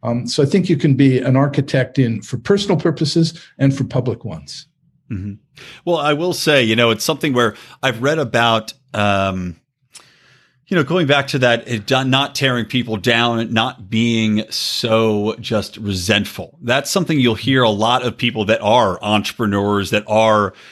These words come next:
Speaker 2: um, business leaders, uh, leaders of men and women say that that's a, a real turning point in a lot of people's lives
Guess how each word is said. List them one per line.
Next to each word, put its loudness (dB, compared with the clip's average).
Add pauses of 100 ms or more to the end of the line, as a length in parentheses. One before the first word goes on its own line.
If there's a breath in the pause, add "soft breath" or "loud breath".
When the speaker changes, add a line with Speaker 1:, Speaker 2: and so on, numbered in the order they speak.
(120 loud breath)
Speaker 2:
um, 0 (200)
business -4
leaders, -2
uh, -2
leaders -2
of -4
men 2
and 0
women -6 (200 soft breath)
say -2
that -2
that's -4
a, -4
a -2
real -6
turning -6
point -4
in -2
a 2
lot 2
of -6
people's -12
lives -14